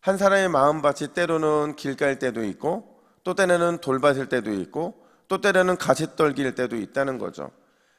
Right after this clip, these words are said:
근데 어떤 마음의 상태이든지 상관없이 반드시 씨는 뿌려져야 한다고 말씀을 드렸어요. 왜냐하면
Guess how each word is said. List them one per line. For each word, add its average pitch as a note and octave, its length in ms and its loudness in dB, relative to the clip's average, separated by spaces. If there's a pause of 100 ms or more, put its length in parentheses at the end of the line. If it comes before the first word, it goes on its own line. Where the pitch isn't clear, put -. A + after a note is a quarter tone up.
(120)
근데 F3+ 200 0
어떤 F#3+ 480 4
마음의 E3+ 400 4
상태이든지 F3 680 -4
상관없이 E3+ 1000 -2 (280)
반드시 F3 520 -2
씨는 G3+ 500 -4 (380)
뿌려져야 G3 760 2
한다고 C3+ 460 0
말씀을 G#2 520 -4
드렸어요. F2+ 560 -6 (180)
왜냐하면 A2 600 0